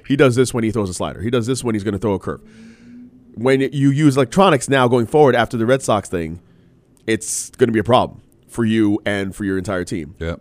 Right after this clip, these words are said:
Speaker 1: So now it's a problem for you and your entire team. So now Mike Fiers comes out.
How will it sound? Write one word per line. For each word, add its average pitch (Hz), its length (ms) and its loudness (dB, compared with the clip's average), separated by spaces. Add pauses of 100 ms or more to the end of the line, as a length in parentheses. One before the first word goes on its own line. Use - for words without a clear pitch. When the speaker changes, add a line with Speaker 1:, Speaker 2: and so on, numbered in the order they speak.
(100)
Speaker 1:
So 123 100 0
now 110 460 2 (280)
it's 113 200 -6
a 123 60 -4
problem 113 260 -2
for 110 80 -8
you 104 140 0
and 98 100 -4
your 92 140 -6
entire 92 260 -6
team. 78 260 -10
So - 120 -10
now 127 480 2
Mike 110 160 -6
Fiers 147 380 2
comes 107 220 -4
out. 98 280 -4